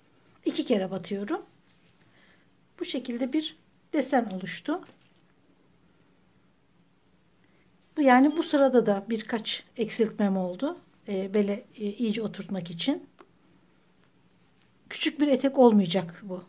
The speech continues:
E, öyle otuz dört, otuz altı, belki otuz altı olur ama rahat rahat otuz sekiz, e, beden bir etek bu. Ona göre yaparsınız siz de.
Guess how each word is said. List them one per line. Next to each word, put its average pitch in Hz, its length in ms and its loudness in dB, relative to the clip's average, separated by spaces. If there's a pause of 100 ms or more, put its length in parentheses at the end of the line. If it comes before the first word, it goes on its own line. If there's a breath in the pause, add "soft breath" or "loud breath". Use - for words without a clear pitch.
(220)
E, 196 420 -2 (360 loud breath)
öyle 233 180 4
otuz 226 300 -2
dört, 220 200 4
otuz 220 220 -2
altı, 220 720 4 (220 loud breath)
belki 240 240 8
otuz 214 240 2
altı 214 280 6
olur 240 200 8
ama 214 280 6 (220 loud breath)
rahat 226 340 2
rahat 214 220 2
otuz 220 200 -4
sekiz, 233 580 -2
e, 196 480 0
beden 196 300 2 (180)
bir 208 160 -2
etek 185 400 -6
bu. 311 180 2 (260 loud breath)
Ona 233 160 6
göre 190 220 4
yaparsınız 185 600 -2
siz 175 300 -6
de. 302 180 4